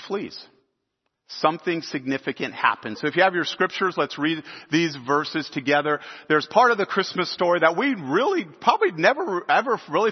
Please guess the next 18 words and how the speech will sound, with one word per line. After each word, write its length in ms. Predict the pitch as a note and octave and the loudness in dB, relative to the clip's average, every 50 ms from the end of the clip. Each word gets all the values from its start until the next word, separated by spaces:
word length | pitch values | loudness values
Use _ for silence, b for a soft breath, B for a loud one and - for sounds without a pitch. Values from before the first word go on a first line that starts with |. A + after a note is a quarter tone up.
| - - | 2 2
focus 300 | B3 D#4 - F#4 - - | 2 2 0 -2 -2 -2
on 140 | E3+ C#3+ B2+ | -2 0 2
much. 180 | C3+ A#2 G2+ - - B B B B B B | 2 2 0 0 -4 B B B B B B
Matthew 380 | E3 F#3 G#3 A3 - G#3+ G3+ F#3 | 6 8 8 6 4 0 -4 -2
chapter 380 | - - G3 F#3+ - - F3+ E3 | 2 4 4 4 4 2 -2 -4
two, 240 | - - F#3 F3+ F3 | -2 0 0 2 2
we'll, 240 | D#3 D#3 D#3 E3 D#3+ | 2 0 0 0 0
we'll 180 | D3+ D#3 D3+ | 0 -2 -2
pick 240 | - - E3 D#3+ - | 0 -2 0 2 4
up 220 | D#3 D3 - C#3 | 2 2 2 0
there 160 | C#3+ C#3+ C#3+ C#3+ | 0 0 2 0
in 100 | C3+ A#2+ | 0 0
verse 220 | C#3 C#3 - - - | -2 -4 -4 -4 -6
thirteen. 460 | A3 C#3+ - - - E3+ C#3+ A#2 G2+ B B B B B B B B | -6 -6 -6 -4 -4 -4 -4 -4 -6 B B B B B B B B
"When 240 | F3 E3 D#3+ D3+ C3+ | 4 4 4 2 2
they 240 | F#3+ A3+ B3 B3+ A3 | 4 4 6 4 6
had 380 | G#3 A3 G#3+ G3 D3+ C3 B2 | 6 4 4 4 2 -4 -2
gone, 420 | C#3 C#3 C#3+ D3 C#3 A#2 F2+ E2+ | 0 2 4 4 2 2 0 -4